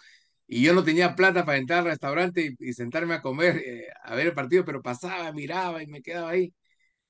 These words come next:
Y lástima que ese video no, no, no, no, no, no,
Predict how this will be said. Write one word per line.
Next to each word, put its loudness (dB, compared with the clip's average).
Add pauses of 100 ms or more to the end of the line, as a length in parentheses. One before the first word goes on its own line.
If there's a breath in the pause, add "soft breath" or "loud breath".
(880)
Y 2
lástima 2
que -6
ese -2
video 2
no, -6
no, -8
no, -6
no, -8
no, -8
no, -8